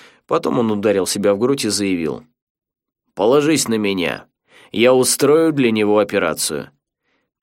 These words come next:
«Мы не нуждаемся в деньгах, и моя сестра не собирается быть вашей любовницей», — сказал я. «Что это значит?» —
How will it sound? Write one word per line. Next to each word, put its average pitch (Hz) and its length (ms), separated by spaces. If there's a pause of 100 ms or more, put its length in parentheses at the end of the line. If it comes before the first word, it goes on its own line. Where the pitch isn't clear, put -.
«Мы 120 400
не 110 240
нуждаемся 123 580
в 117 60
деньгах, 127 600
и 98 220
моя 117 280
сестра 131 420
не 147 100
собирается 117 560
быть 208 180
вашей 127 300
любовницей», — 98 560
сказал 98 380
я. 87 260 (1400)
«Что - 280
это 151 200
значит?» — 156 540